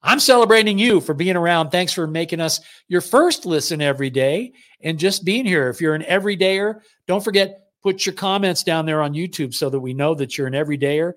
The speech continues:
If you have anything else you want to contribute, put it there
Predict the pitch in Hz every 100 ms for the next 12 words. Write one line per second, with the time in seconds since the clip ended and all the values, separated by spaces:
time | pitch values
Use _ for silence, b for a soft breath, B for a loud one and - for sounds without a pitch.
0 | b b b 131 147 156 170 208 196 202
1 | 214 202 190 180 170 170 147 196 175 160
2 | 160 165 185 185 196 190 196